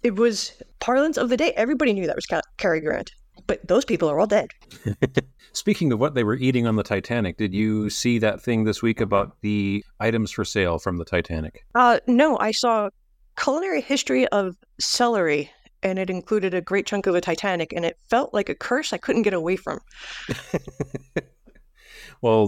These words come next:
Speaker 2: this week, uh, a whole bunch of items, uh, from the Titanic are going on sale at some auction or other. And one of them is the menu from the night that the Titanic, uh, hit the iceberg.
Speaker 1: Oh my God. That's why it was in the news.
Speaker 2: Yep.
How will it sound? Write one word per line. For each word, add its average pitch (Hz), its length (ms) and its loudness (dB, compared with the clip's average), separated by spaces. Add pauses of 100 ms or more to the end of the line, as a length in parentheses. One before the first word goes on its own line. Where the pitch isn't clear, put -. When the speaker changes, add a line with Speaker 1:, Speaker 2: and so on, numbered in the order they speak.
Speaker 2:
this 131 300 2
week, 143 320 0
uh, 110 180 4
a 98 40 0
whole 123 120 0
bunch 123 200 0
of 107 80 2
items, 101 640 0
uh, 92 260 2
from 101 220 -2
the 98 80 0
Titanic 98 520 -2
are 92 80 -2
going 92 260 0
on 87 140 -2
sale 95 300 0
at 82 100 -6
some 90 200 0
auction 90 340 -2
or 85 140 -2
other. 85 240 -6 (440)
And 110 260 -2
one 123 240 2
of 135 60 0
them 104 280 2
is 107 280 0
the 107 140 0
menu 98 520 -2
from 101 400 0
the 92 80 0
night 92 420 -2
that 90 280 0 (160)
the 98 320 -2
Titanic, 92 760 -4 (100)
uh, 90 260 2
hit 117 220 -4
the 98 120 -4
iceberg. 82 500 -2 (300)
Speaker 1:
Oh 285 120 4
my 208 200 2
God. 151 340 0 (160)
That's - 180 0
why 240 100 4
it - 60 -4
was 202 120 -4
in 202 60 -2
the 180 60 -2
news. 156 320 -2 (300)
Speaker 2:
Yep. 117 160 4